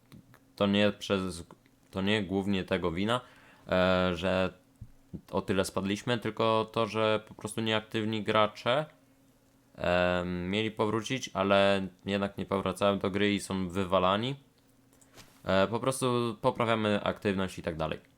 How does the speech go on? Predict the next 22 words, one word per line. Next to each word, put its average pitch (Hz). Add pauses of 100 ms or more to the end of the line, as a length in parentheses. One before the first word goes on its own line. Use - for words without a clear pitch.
(320)
Ranking 123
zabójstw 92
sojuszu, 98 (500)
dwudziesty 92
drudzy 90
jesteśmy. 95 (600)
E, 87
Excalibur 85
Hydra, 87
tak -
jak 82
w -
te-, 87
poprzedniej-, 85 (340)
poprzedniejszym 85
rankingu, 87 (300)
na 98
szóstym 82
miejscu. 113 (1600)
E, 87
flagi 110
sojuszu, 101